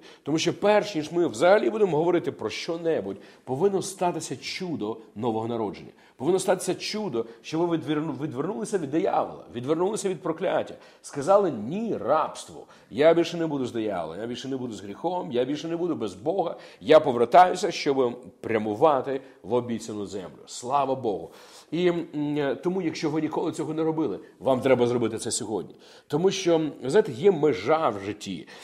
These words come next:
Є, я би сказав так: ну, е, риска, за яку треба зайти. Якщо ви ніколи не переступите з, ну, через неї, ми не можемо говорити про те, що,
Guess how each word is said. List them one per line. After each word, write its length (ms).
Є, 500
я 100
би 80
сказав 300
так: 320
ну, 420
е, 400
риска, 720
за 100
яку 220
треба 240
зайти. 420
Якщо 400
ви 100
ніколи 320
не 80
переступите 800
з, 220
ну, 220
через 340
неї, 320
ми 140
не 80
можемо 340
говорити 380
про 140
те, 180
що, 220